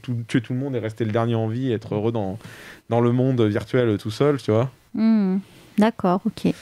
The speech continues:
Speaker 1: C'est pour, c'est pour ça, mais, mais je suis d'accord avec toi. Euh, Dotak, euh, enfin,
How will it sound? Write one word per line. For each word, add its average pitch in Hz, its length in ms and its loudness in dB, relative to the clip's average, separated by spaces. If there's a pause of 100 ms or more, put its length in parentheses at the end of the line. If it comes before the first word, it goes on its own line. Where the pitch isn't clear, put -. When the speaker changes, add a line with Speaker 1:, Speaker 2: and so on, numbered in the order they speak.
Speaker 1:
C'est 139 120 0
pour, 143 180 0
c'est 139 120 0
pour 147 140 0
ça, 175 140 0
mais, 135 160 2
mais 127 140 2
je - 60 -4
suis 123 80 -2
d'accord 127 180 2
avec 123 160 -2
toi. 190 180 2 (240)
Euh, 107 640 2 (240)
Dotak, 113 540 -2 (180)
euh, 104 420 4
enfin, 101 380 -2